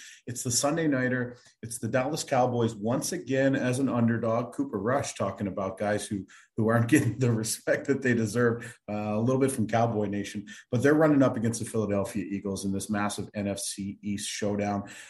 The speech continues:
Uh, what do we expect here?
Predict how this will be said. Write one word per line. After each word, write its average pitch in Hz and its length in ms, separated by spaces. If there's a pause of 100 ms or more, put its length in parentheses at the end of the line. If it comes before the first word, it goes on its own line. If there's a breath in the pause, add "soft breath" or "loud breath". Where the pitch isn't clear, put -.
(240 loud breath)
Uh, 101 380
what 110 680 (120)
do 110 180
we 104 460
expect - 640
here? 123 420